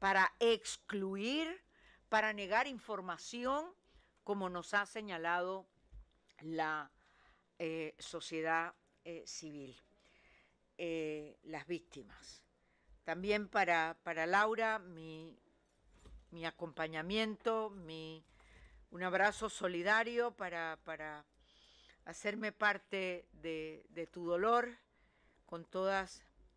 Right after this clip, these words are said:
con todas tus familias. Eh,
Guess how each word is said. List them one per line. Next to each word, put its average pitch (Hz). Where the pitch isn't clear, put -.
con 175
todas 185
tus 185
familias. 135
Eh, 185